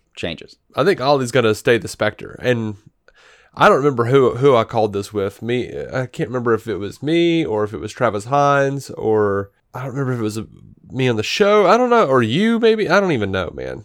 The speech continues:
Speaker 2: But this is definitely an idea that's been floated about that, uh, you know, with, with the inclusion of, uh, of the Spectre on the show, that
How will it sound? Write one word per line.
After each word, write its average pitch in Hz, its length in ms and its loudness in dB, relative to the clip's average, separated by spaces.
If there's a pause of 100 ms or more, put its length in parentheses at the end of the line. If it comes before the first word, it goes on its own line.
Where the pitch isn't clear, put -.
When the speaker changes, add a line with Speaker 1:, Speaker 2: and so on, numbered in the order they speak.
(160)
Speaker 2:
But 104 300 0 (560)
this 202 220 -4
is 175 180 -2 (440)
definitely 147 420 2
an 127 80 2
idea 120 240 4
that's 113 140 0
been 110 120 -4
floated 113 320 2
about 104 360 2
that, 101 260 -4 (520)
uh, 104 400 0 (200)
you 113 120 -2
know, 101 140 2
with, 104 320 -2
with 104 220 -6
the 110 160 -2
inclusion 110 560 -2
of, 98 260 -6
uh, 98 300 -2 (260)
of 113 300 -4
the 113 80 -4
Spectre 120 560 0
on 113 140 0
the 107 80 -2
show, 117 360 2
that 101 300 -4